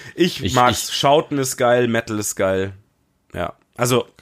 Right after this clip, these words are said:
Speaker 1: Metalcore ist
Speaker 2: Aber,
Speaker 1: geil.
Speaker 2: aber würdest du je auf so ein krasses Metal-Festival gehen?
Speaker 1: Ich war auch schon am Konzert und so, klar.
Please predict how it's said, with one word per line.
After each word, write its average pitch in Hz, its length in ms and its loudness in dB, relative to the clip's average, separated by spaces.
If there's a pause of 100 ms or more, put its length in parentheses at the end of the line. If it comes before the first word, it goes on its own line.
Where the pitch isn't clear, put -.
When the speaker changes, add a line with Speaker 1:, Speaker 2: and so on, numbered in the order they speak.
(100)
Speaker 1:
Metalcore 113 720 0
ist 120 80 -4
Speaker 2:
Aber, 135 160 2
Speaker 1:
geil. 143 80 0
Speaker 2:
aber 156 260 4
würdest 135 420 -2
du - 60 -2
je 226 200 0
auf 269 120 2
so 233 160 -2
ein 214 80 -2
krasses 196 500 -2
Metal-Festival 107 920 -2
gehen? 78 160 -2
Speaker 1:
Ich 76 80 -6
war 101 120 4
auch 123 120 4
schon 107 140 -2
am 104 100 -6
Konzert 101 480 -2
und 95 100 -6
so, 87 140 -10
klar. 95 520 -4